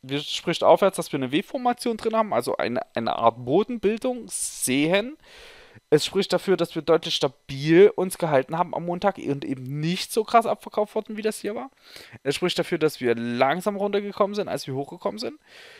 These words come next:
Aber wir befinden uns immer noch im Abwärtstrend und wir haben noch immer fallende Hochs und fallende Tiefs. Und auch hier ist der dax leicht abgedreht, flacher runtergekommen, als er hochgekommen ist.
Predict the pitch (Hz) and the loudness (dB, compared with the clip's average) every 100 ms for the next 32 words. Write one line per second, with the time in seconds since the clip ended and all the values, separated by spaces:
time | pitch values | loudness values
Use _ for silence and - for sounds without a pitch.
0 | - _ _ _ - 120 123 127 135 196 | -20 _ _ _ 0 4 8 8 8 6
1 | 254 240 143 - 135 117 113 - - 131 | 6 0 -8 -6 -6 -6 -10 -10 -6 -4
2 | 156 196 233 175 127 120 - 123 - - | -2 -2 -2 0 2 0 -2 -18 -16 -8
3 | 190 170 139 - - 107 101 - 127 120 | -4 2 0 0 -12 -6 -6 -6 -10 -8
4 | - 131 123 - - - 139 180 220 320 | -8 -10 -10 -10 -12 -4 -2 -2 -4 -4
5 | 285 - - 104 127 185 202 139 143 - | -6 -2 4 4 4 0 -4 -4 -8 -8
6 | - - 131 147 190 175 - 120 - - | -16 -4 -4 -4 -8 -10 -6 -8 -6 -4
7 | 131 - - - 269 285 233 131 - _ | -4 -6 -18 -6 6 12 12 10 0 _
8 | _ _ 156 160 - 143 131 120 - 131 | _ _ 0 0 2 2 4 0 -4 4
9 | 131 131 123 - 123 135 - - - 120 | 6 6 4 0 2 2 0 -4 -2 -2
10 | - - - _ _ - 135 143 156 - | -2 -12 -20 _ _ -8 8 10 10 8
11 | 151 151 156 165 147 143 160 127 143 160 | 4 4 4 4 4 2 2 2 4 4
12 | 185 214 214 185 120 | 2 2 2 2 -2